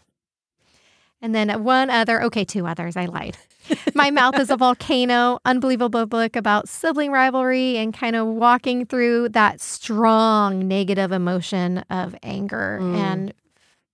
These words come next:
Speaker 1: she's ferocious in this book.
Speaker 2: <laughs>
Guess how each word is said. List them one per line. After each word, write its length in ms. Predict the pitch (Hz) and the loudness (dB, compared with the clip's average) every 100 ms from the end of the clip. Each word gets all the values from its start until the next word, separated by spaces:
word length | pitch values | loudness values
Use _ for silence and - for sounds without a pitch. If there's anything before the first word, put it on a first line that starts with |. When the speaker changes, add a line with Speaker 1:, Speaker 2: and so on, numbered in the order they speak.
| _ _ | _ _
Speaker 1:
she's 260 | - 262 214 | -4 -2 0
ferocious 640 | 269 190 190 202 208 190 | 0 2 0 0 -2 -4
in 140 | - 180 | -4 -6
this 180 | 208 - | -8 -6
book. 320 | - 185 - - | -6 -6 -12 -2
Speaker 2:
<laughs> 320 | 294 262 220 | 4 4 2